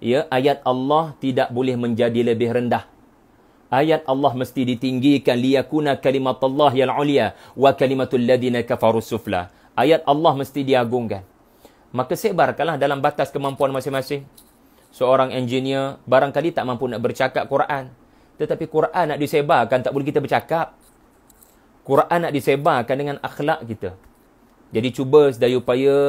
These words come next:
uh, rakan-rakan semua, ya, menjadi orang yang faham Ramadan ini seumpama sekolah latihan P L K N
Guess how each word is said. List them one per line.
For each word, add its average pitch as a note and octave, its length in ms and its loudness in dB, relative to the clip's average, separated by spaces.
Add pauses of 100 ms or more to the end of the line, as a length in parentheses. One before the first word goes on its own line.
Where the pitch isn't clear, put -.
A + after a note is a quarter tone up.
uh, A2+ 240 2
rakan-rakan B2 560 -2
semua, B2+ 400 -8 (560)
ya, C3 160 0
menjadi C3 480 2
orang C#3+ 400 2
yang B2+ 80 -6
faham C#3 400 2 (560)
Ramadan D3 640 2
ini D3+ 240 -2
seumpama C#3 560 -2
sekolah C#3 480 2
latihan C3+ 560 0
P - 160 -2
L B2+ 160 0
K - 120 0
N C#3 220 -4